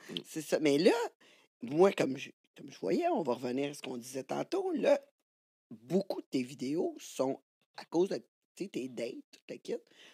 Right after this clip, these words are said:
Speaker 2: Là, on est à nouvellement en couple.
Speaker 1: Mhm.
Speaker 2: T'as-tu peur de manquer de matériel?
Speaker 1: Ah, ben non. Ben, tu dis beaucoup. Si tu regardes toutes mes dernières vidéos, c'est,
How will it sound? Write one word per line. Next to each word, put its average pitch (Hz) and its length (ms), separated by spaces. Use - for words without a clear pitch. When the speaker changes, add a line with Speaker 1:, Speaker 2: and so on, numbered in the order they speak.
Speaker 2:
Là, 294 280
on 240 40
est 110 200
à 135 80
nouvellement 135 520
en 117 160
couple. - 260
Speaker 1:
Mhm. 95 320
Speaker 2:
T'as-tu - 220
peur 156 180
de 160 80
manquer 139 360
de 131 60
matériel? 135 520
Speaker 1:
Ah, 107 160
ben - 120
non. 117 100
Ben, 143 200
tu - 180
dis 156 260
beaucoup. 120 420
Si 123 160
tu 117 120
regardes 147 260
toutes 180 280
mes 117 160
dernières 113 340
vidéos, 110 380
c'est, - 260